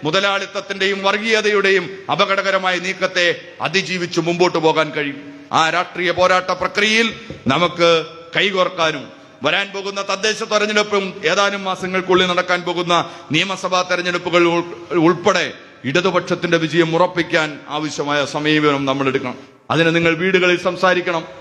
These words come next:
നിങ്ങളുടെ ബന്ധുമിത്രാദികളോട്, നിങ്ങളുടെ സുഹൃത്തുക്കളോട്, നിങ്ങളുടെ തൊഴിൽ കേന്ദ്രങ്ങളിൽ ഇടതുപക്ഷത്തിന്റെ വികാസത്തെ സംബന്ധിച്ച്, മനുഷ്യത്വ രാഷ്ട്രീയത്തിന്റെ വികാസത്തെ സംബന്ധിച്ച് സംസാരിക്കാൻ നമ്മൾ ഓരോരുത്തരും പ്രാപ്തരാകണം എന്നുള്ളത്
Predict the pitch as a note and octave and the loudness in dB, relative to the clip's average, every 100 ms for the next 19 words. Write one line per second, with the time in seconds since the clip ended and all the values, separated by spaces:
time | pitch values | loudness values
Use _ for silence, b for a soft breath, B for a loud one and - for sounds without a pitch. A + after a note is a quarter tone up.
0 | - - D3 F3+ F#3 F3 G3+ G3+ G3 G3+ | -14 -2 0 2 0 -2 -2 -2 2 2
1 | G3+ F#3+ F#3+ F3+ F3 - - C#3 F#3 F#3 | 4 2 0 2 0 -2 -8 -2 0 0
2 | G3+ G#3 G#3+ G3 G3 F#3+ F3+ E3 - - | 0 0 0 0 2 6 4 2 -4 -6
3 | E3 G3 G3+ G3+ A3 A3 G#3+ G3+ G3 F#3 | -4 -2 -4 0 0 2 0 0 0 0
4 | F3 D3 - - D#3+ G3 G#3 G3+ G3+ G#3 | -2 -6 -12 -6 -2 0 -2 -4 -6 -6
5 | G3+ G3+ G3 G3 - - - A2+ E3+ A3 | -4 -2 -2 -2 -6 -20 -14 -2 0 0
6 | A3+ A3 G#3+ G3+ G3+ G3 F#3+ F#3 F3+ E3 | -2 -10 -10 -10 -6 -6 -4 -2 2 2
7 | - - D#3+ A3 - A#3 A3 G#3 G#3 G3+ | 0 -4 0 0 0 0 2 0 0 -6
8 | F#3+ F#3+ F3+ F3+ F#3 F3+ F#3 F3+ F3 F3 | -4 -2 0 2 2 0 -4 0 0 0
9 | E3+ E3 E3 B2+ - - - D3+ D#3 F3 | 0 4 4 4 -4 -8 -4 -2 0 0
10 | D#3+ D3+ D#3 D3+ D#3 D#3 D#3+ D#3+ C#3+ E3 | 0 -2 -2 -2 0 4 4 4 0 0
11 | D#3 D3 D3+ D#3 - D#3 D3 D3+ D3+ D3 | 0 0 0 0 2 2 2 0 0 -2
12 | D3 C#3+ C#3+ C#3+ | 0 2 4 2